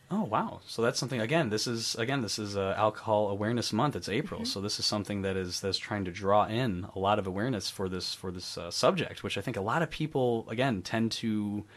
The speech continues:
Speaker 1: say, "Oh, no, maybe not," you know, or, "I'm already aware." And so it, it, it's really good sometimes to state the obvious that, you know, if you,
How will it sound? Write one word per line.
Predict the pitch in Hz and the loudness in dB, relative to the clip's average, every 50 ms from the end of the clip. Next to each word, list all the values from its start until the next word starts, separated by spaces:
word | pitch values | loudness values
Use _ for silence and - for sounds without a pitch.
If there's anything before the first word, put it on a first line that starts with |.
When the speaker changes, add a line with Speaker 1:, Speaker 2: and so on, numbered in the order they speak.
| - - _ | -20 -18 _
Speaker 1:
say, | - - 104 104 98 90 | -4 -2 -2 -2 -2 0
"Oh, | 110 117 117 | 0 2 2
no, | 113 110 113 113 113 110 110 | 2 4 2 2 2 2 2
maybe | 107 107 107 107 110 110 | 2 2 2 2 0 0
not," | 104 104 104 104 104 101 | 0 2 2 2 2 2
you | 107 | 0
know, | 107 104 101 | 0 2 2
or, | 101 104 107 | 2 2 2
"I'm | 104 107 107 | 2 2 4
already | 110 110 107 107 101 | 2 2 2 0 0
aware." | 98 95 110 123 131 110 | 0 2 2 4 4 4
And | 98 95 - | 2 2 0
so | - 107 98 98 | 0 0 0 0
it, | 92 95 | -2 -2
it, | 107 101 | -4 -4
it's | 101 - - 139 | -2 -2 0 0
really | 147 120 104 | 0 0 2
good | 104 139 165 151 | 4 4 4 4
sometimes | - - 113 110 - 110 107 110 - - | 4 2 2 2 2 2 2 2 0 0
to | - 107 | -2 0
state | - 131 135 135 | 2 2 0 0
the | - 131 127 | 0 -2 0
obvious | - 226 247 202 113 95 95 - - | 0 0 0 0 -2 -4 -4 -4 -4
that, | - 95 90 80 | -2 -4 -4 -6
you | 98 | -6
know, | 92 87 90 104 | -6 -4 -4 -4
if | 120 - - 104 | -4 -4 -6 -4
you, | 98 95 95 | -4 -4 -4